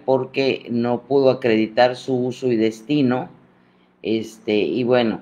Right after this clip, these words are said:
eso son, son faltas administrativas según lo establece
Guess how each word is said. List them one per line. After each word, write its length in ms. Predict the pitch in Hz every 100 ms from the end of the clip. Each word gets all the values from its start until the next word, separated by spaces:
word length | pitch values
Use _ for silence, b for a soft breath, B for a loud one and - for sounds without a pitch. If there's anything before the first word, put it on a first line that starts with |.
| -
eso 380 | 104 104 113
son, 280 | 110 87 71 -
son 200 | 113 113
faltas 380 | 127 120 123 123
administrativas 760 | 107 104 104 104 - 127 127
según 280 | 120 107 120
lo 60 | 113
establece 600 | - 98 104 110 117